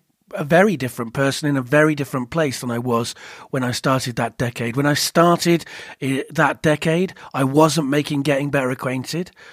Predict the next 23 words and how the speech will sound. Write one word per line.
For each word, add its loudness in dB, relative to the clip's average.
uh, 0
or 2
at 4
least -2
I 4
may 6
have 4
been -4
making -2
Getting 0
Better 2
Acquainted, 0
but 2
I 4
wasn't 0
releasing 0
it. -8
Uh, 0
Getting 4
Better 2
Acquainted 0
started 2
in -2